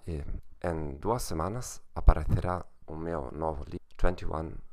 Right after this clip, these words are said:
Self-Limiting Beliefs in Foreign Languages Smashed, também em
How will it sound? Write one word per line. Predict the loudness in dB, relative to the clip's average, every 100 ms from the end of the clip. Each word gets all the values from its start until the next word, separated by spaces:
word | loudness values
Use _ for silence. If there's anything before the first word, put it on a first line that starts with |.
| -8
Self-Limiting | 2 2 2 -2 -2 -2 -4
Beliefs | -4 -4 -2 -2 -2
in |
Foreign | 0 2 2
Languages | -2 -4 -6 -12
Smashed, | -10 -10 -10 -14 -14 -2
também | 0 2 0 -2 -8 -14 -14 -4
em | -2 -2